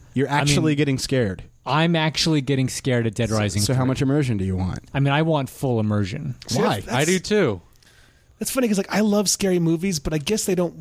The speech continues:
Speaker 3: really scare me, and that's why I love 'em. 'Cause, like, when I was playing BioShock, I was like, "I gotta go upstairs." <laughs> Like, this is a little too
Speaker 2: But yeah,
Speaker 3: much.
Speaker 2: no, BioShock was definitely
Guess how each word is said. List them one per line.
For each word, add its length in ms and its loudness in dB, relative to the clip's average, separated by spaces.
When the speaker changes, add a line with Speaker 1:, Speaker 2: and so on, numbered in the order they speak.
Speaker 3:
really 380 0
scare 420 0
me, 340 -2
and 80 -2
that's 200 -2
why 220 0
I 40 0
love 240 0
'em. 220 -4
'Cause, 200 -2
like, 200 -2
when 100 0
I 60 2
was 140 0
playing 420 0
BioShock, 540 0
I 20 -2
was 80 -2
like, 180 -2
"I 80 -2
gotta 160 0
go 100 -4
upstairs." 580 -4
<laughs> 100 -6
Like, 200 0
this 260 -4
is 320 0
a 60 -4
little 340 0
too 200 -6
Speaker 2:
But 140 2
yeah, 140 2
Speaker 3:
much. 100 0
Speaker 2:
no, 160 0
BioShock 440 0
was 140 -2
definitely 460 0